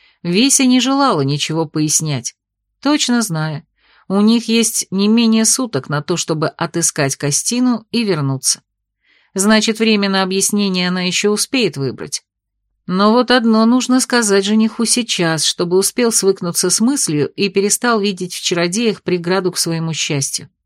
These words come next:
«Не можешь говорить?» — догадался он. «Могу, но это не к спеху.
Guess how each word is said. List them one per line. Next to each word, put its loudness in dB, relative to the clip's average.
«Не 0
можешь 0
говорить?» — -2
догадался 0
он. -4
«Могу, 0
но 6
это 0
не 0
к -6
спеху. -2